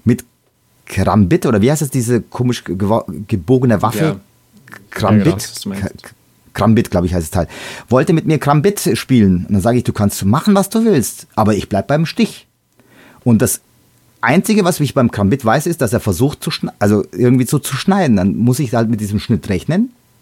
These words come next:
Speaker 1: und verpasse den Schnitt. <laughs> Also für mich ist so, so eine, so eine Sparingsgeschichte eine relativ einfache Sache. Nur diskutieren. Diskutieren macht keinen Sinn. <laughs> Weil beim Diskutieren, du kannst diskutieren,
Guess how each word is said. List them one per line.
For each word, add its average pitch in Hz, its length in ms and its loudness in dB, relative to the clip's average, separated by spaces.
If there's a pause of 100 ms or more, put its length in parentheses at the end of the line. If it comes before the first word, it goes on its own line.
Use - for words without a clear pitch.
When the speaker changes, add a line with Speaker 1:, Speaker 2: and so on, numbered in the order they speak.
(280)
Speaker 1:
und 110 120 0
verpasse 101 340 -2
den 143 40 0
Schnitt. 180 280 -2 (140)
<laughs> 160 120 2
Also 135 260 0 (640)
für 123 140 0
mich 165 140 2
ist - 100 -2
so, 143 140 2
so 135 100 2
eine, 143 240 2
so 98 160 -4
eine 117 140 2
Sparingsgeschichte 131 720 -2
eine 123 100 2
relativ 185 220 0
einfache 131 360 0
Sache. 120 280 -4 (400)
Nur 139 160 4
diskutieren. 113 720 2 (460)
Diskutieren 131 400 0
macht 127 140 2
keinen 95 160 2
Sinn. 85 240 0 (280)
<laughs> - 260 -10
Weil 98 120 4
beim 107 160 4
Diskutieren, 151 600 0 (160)
du 110 140 0
kannst 151 260 0
diskutieren, 135 460 0